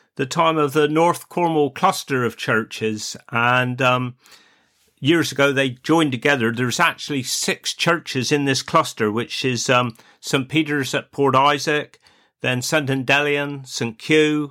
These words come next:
Saint Minver, Saint Enodoc, and Saint Michael's down at Perthilly. And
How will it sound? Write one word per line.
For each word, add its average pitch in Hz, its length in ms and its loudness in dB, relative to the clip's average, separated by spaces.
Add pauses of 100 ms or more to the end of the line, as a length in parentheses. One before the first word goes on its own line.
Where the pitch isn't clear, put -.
Saint 120 300 -6
Minver, 143 520 0 (300)
Saint 135 220 -2
Enodoc, 139 640 0 (200)
and 127 240 0
Saint 135 220 -4
Michael's 135 600 -2
down 139 240 0
at 131 120 -6
Perthilly. 135 640 0 (1600)
And 131 520 -2